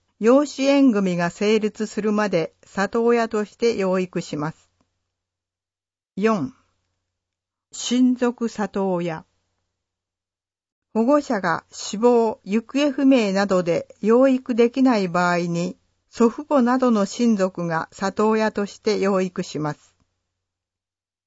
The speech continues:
里親家庭への支援もあります。里親養育は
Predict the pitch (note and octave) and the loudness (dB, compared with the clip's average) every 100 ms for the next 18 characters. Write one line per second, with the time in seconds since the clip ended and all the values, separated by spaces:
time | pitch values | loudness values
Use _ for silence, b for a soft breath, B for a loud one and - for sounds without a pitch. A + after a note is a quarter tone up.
0 | _ _ - - B3 B3+ C#4+ C#4+ C#4 C4 | _ _ -8 -2 -2 0 0 2 2 0
1 | B3+ B3+ C4+ B3+ A3 F3+ D#3+ - - G3+ | -4 -2 2 4 4 2 -2 -6 -2 0
2 | G#3+ G#3 G3 F#3+ F#3 F3 F3 - - _ | 2 0 0 0 0 -2 -4 -6 -20 _
3 | _ _ _ _ _ _ _ _ _ _ | _ _ _ _ _ _ _ _ _ _
4 | _ _ _ _ - A#3+ C4 D4+ D4 C#4+ | _ _ _ _ -4 -4 -2 -2 0 0
5 | C4+ C4 B3 B3+ A#3+ - A3+ A3 A3 | 2 2 4 4 2 -6 -4 -2 -2